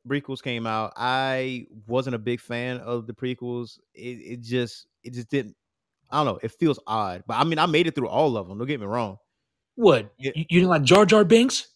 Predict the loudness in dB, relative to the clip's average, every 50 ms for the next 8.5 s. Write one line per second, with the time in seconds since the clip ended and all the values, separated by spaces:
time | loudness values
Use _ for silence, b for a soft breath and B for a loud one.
0 | _ _ _ _ -2 0 0 0 -2 -2 -2 0 0 0 2 0 0 -4 -6 -6
1 | -4 -4 -2 -2 -4 -6 -4 -2 -2 -4 -2 _ -2 2 4 6 6 6 6 4
2 | 0 0 2 2 2 2 0 -2 -6 -4 -2 -2 0 0 -2 -2 2 4 6 8
3 | 8 6 6 4 0 -4 -4 -4 -4 -6 -6 -8 -10 -10 -8 -8 -10 -8 -4 0
4 | 0 0 0 2 2 0 2 2 2 2 2 0 -2 -6 -8 -6 -4 -4 -2 -2
5 | 0 0 0 0 0 0 0 -2 -2 0 -2 -2 -2 -2 -4 -8 -8 -8 -6 -6
6 | -6 -6 -8 -10 -8 -6 -4 -4 -4 -6 -10 -10 -8 -8 -6 -6 -4 -2 -2 -2
7 | -4 -4 -8 -8 -8 -10 -6 -4 -4 -4 -4 -4 -6 -4 -4 -2 -2 -2 -4 -4
8 | -8 -12 -10 -6 -4 -4 -4 -4 -6 -8